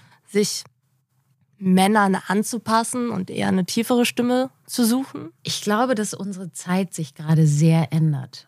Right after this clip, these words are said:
Speaker 2: Und zwar auf verschiedenen Ebenen. Dieses ganze Hierarchiedenken, das verändert sich langsam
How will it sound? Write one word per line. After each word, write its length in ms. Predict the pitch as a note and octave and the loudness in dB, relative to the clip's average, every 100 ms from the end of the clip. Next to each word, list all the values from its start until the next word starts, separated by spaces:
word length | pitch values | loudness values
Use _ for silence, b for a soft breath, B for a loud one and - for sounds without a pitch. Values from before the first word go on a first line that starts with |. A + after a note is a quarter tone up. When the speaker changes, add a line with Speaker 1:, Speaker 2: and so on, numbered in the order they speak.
| - | -12
Speaker 2:
Und 120 | F3 | -12
zwar 360 | - F3 E3+ - | 0 4 4 4
auf 160 | E3+ | 0
verschiedenen 1040 | - - - - F3 - A3 A3+ A3 F3+ D#3 | -2 -10 -4 2 2 2 0 4 6 6 4
Ebenen. 640 | F3+ F3+ D#3+ C3 B2+ C3 _ b b b b b b b _ _ - | 4 4 4 2 0 -6 _ b b b b b b b _ _ -2
Dieses 360 | F#3 F3+ F#3 | 2 4 4
ganze 300 | G#3 A#3 A#3 | 2 0 0
Hierarchiedenken, 1300 | F#3+ G#3 F#3 F#3 - A#3 B3+ G3+ F3 E3 D#3 D#3 C3 C#3+ _ - | 2 4 4 2 -2 0 0 4 6 6 4 0 -6 -10 _ -4
das 260 | F#3 - - | -2 -2 -6
verändert 500 | - F3+ G3+ E3 B2+ | -2 2 4 2 0
sich 280 | C3+ - _ - | -4 -6 _ 0
langsam 840 | D#3+ E3 G#3+ B3 C4 C4+ C#4 C#4+ | 4 6 6 4 2 2 0 -4